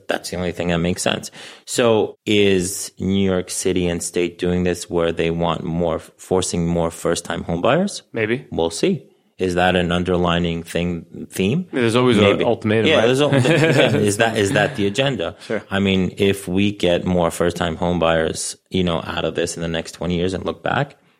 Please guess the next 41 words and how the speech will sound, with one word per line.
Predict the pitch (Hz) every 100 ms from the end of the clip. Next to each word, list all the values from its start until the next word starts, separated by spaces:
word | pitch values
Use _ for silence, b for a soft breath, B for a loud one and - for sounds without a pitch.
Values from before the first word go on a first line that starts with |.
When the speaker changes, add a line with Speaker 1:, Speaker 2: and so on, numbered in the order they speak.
| b
Speaker 1:
I | 95
don't | 95 101
think | 101
that's | 104 101
a |
bad | 95 107 110
Speaker 2:
From | 110
a |
Speaker 1:
idea. | - 95
Speaker 2:
growth | 101 -
perspective. | - 95 - -
Speaker 1:
From | 107
a | 117
growth | 185 185
perspective, | 92 - - 92
yeah. | 107 82 - B B B
I, | 101 101
I | 98
don't | 95
think | 98 90
people | 95 92
are | 90 87
addressing | 85 107 120 - 90
that | 82 82
positively | - 90 87 - 139 104 85
just | - -
yet. | 95
Speaker 2:
I've | 120
never | 123
heard | 117 120
that | 104
theory | 110 104
before, | 98 101 95
actually. | 101 - 101
It's | 98
an | 113
interesting | 107 120 104 101
perspective. | 104 117 113 120
Speaker 1:
Yeah, | 147 113
but | 104 117
I'm, | 117